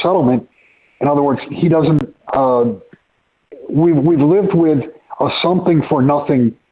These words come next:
trade scam, if you will, for years and years. And the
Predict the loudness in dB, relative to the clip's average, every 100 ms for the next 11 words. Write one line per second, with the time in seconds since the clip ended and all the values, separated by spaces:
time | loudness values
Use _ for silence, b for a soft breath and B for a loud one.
0 | _ _ -10 -4 0 0 0 -2 -6 _
1 | _ _ _ _ _ _ _ _ -14 -10
2 | -2 0 2 0 0 0 0 2 0 0
3 | 0 2 2 2 2 2 0 0 -2